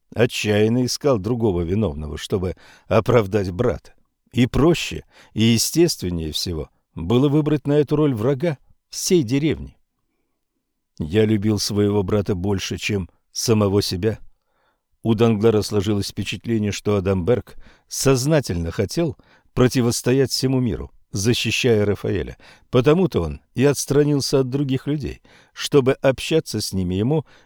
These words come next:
пришлось бы оставить брата наедине с чувством вины, страхом и сомнениями. Только посмертная реабилитация Рафаэля и его возвращение в мир могли освободить Адамберга.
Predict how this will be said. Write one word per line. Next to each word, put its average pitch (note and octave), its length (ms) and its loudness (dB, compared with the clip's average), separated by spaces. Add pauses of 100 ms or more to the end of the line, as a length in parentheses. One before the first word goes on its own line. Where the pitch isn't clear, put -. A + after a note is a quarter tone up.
(140)
пришлось C#3 520 4
бы C#3 140 2
оставить B2 580 0
брата A2+ 480 0 (380)
наедине B2+ 580 4
с - 60 -2
чувством D3 560 0
вины, C#3+ 340 0 (240)
страхом C#3 720 0
и C#3 80 -2
сомнениями. F2 800 -2 (360)
Только D3 340 2
посмертная G2 800 0
реабилитация F#2+ 920 0
Рафаэля F2 500 -4 (320)
и G#2+ 80 -2
его A#2 260 4
возвращение G2+ 760 0
в F#2+ 80 -4
мир G2 260 -2 (340)
могли A2+ 460 2
освободить G#2 760 0
Адамберга. F#2 580 -4